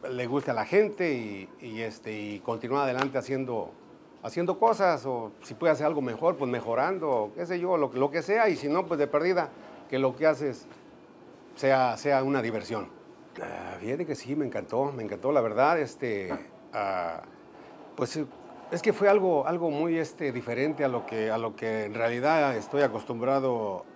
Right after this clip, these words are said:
a hacer yo, como tú bien lo dijiste hace rato. Siempre hago, por es-, por decirlo así, como cosas de,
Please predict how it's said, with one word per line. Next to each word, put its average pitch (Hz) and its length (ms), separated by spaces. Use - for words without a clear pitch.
a 127 100
hacer 139 220
yo, 170 300
como 113 240
tú 127 80
bien 143 160
lo 135 60
dijiste 123 200
hace 123 140
rato. 151 400
Siempre 131 880
hago, 131 260
por 120 180
es-, - 160
por 120 140
decirlo 135 200
así, 135 160
como 127 260
cosas 135 360
de, 92 360